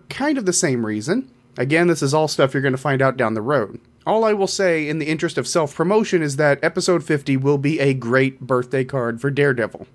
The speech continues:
My next shout-out goes to Mike McClarty, who gave the show a shout-out on Twitter, and called it one of his favorites, along with Sean Engel's Just One of the Guys.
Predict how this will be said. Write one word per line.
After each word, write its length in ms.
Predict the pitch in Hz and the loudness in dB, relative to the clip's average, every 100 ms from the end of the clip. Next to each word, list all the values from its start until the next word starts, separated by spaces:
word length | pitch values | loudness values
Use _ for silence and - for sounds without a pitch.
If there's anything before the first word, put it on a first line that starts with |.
| _ | _
My 100 | - | -2
next 200 | 180 220 | 0 0
shout-out 400 | - 214 202 202 | 2 2 2 2
goes 180 | 180 180 | 2 0
to 80 | 170 | 2
Mike 220 | 170 170 | 0 0
McClarty, 480 | 156 156 208 240 226 | -2 0 0 2 2
who 120 | 196 | 0
gave 220 | 180 190 | 2 2
the 80 | 170 | 2
show 220 | - 190 | 0 2
a 40 | 165 | 2
shout-out 360 | - 160 156 | 2 2 2
on 180 | 147 127 | 0 -2
Twitter, 400 | 113 294 180 104 - _ _ _ 139 | -2 0 0 -2 -6 _ _ _ -4
and 140 | 131 | 0
called 180 | 175 165 | 2 2
it 80 | 170 | 0
one 120 | 160 | 0
of 80 | 151 | 0
his 160 | 143 | -2
favorites, 420 | - 190 143 110 | 0 2 2 -2
along 240 | 143 139 135 | -2 -2 -2
with 80 | 131 | 0
Sean 220 | 147 135 | 0 0
Engel's 260 | 127 123 | 0 -2
Just 240 | 127 127 - | 0 -4 -2
One 100 | 123 | -2
of 60 | |
the 80 | 117 | 0
Guys. 500 | 139 202 101 - - | 2 2 0 -8 -20